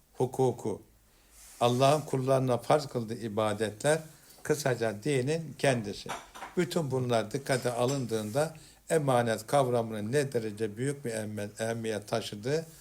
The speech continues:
ortada ve dolayısıyla emanetin kalkması sözüyle kastettiği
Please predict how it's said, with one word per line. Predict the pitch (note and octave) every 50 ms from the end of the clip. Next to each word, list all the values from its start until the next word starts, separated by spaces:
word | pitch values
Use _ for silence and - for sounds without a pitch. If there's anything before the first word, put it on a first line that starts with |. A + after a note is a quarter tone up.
| - - - - - -
ortada | - D3+ C#3 B2 - A#2+ G#2+ G2 B2 C#3 D#3 D#3 - - - - - - - B2+
ve | B2 A2+ G#2
dolayısıyla | C3+ C#3 C#3+ D3 C3+ B2+ - - B2+ C3 D3+ D#3+ E3 - - - - - - -
emanetin | A#2+ B2 B2+ B2+ C#3 C#3 C#3 C#3 C#3 C3+ - E3+ E3 C#3+
kalkması | - - C#3 C#3 C#3 - - C3+ A#2+ B2 B2
sözüyle | B2 - B2+ B2 B2 D3 D3 C#3 B2+ A#2+ A#2 -
kastettiği | - C#3 C#3 C3 - - C3 A#2+ A2 - - C#3 D3 E3 F3+ F#3+